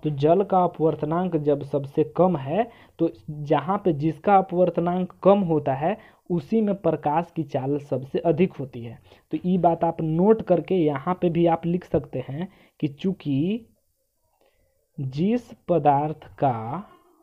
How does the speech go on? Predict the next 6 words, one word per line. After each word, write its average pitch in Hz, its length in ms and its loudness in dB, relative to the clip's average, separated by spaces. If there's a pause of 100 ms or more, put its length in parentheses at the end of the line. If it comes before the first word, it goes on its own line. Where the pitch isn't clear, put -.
(1800)
अपवर्तनांक 165 1400 2 (3750)
सबसे 156 460 4 (180)
कम 208 300 4
होता 135 400 -2
है, 147 380 -8 (840)
सबसे 143 480 -2